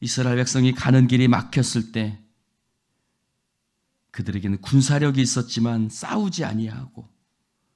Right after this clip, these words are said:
다른 길로 돌아가는 길을 선택했습니다.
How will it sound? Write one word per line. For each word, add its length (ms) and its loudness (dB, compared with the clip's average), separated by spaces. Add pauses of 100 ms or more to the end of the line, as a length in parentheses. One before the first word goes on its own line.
(720)
다른 300 -2
길로 260 -6
돌아가는 540 -6
길을 200 -6
선택했습니다. 1160 -8